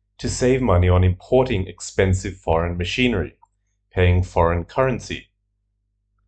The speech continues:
That quest started in the nineteen fifties, and, you could say, it continues to this day. So we will now turn our minds to the machinery which makes the modern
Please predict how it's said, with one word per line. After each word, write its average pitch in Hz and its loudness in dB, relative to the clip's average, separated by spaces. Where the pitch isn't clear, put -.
That 160 0
quest - -4
started 92 0
in 90 -2
the 90 2
nineteen 90 0
fifties, - -10
and, 107 0
you 127 -10
could 160 -6
say, 98 0
it 117 -10
continues 104 -6
to 92 -2
this 82 -8
day. 85 2
So 143 2
we 139 -4
will 131 4
now 131 4
turn 104 -6
our 78 0
minds 73 -8
to 98 -8
the 101 -2
machinery 98 -2
which 95 -10
makes 95 0
the 117 -4
modern 87 -2